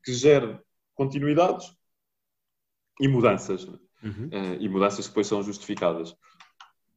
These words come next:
Speaker 1: Então, qual é que é a grande diferença de uma sinfonia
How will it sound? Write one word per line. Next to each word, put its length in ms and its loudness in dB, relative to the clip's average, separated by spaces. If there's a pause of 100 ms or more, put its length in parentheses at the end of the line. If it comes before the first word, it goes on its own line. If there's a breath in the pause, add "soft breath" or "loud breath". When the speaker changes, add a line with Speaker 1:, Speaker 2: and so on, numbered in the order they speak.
(160)
Speaker 1:
Então, 240 8
qual 180 10
é 60 10
que 420 10
é 60 10
a 40 10
grande 240 8
diferença 540 4
de 60 -2
uma 160 0
sinfonia 760 0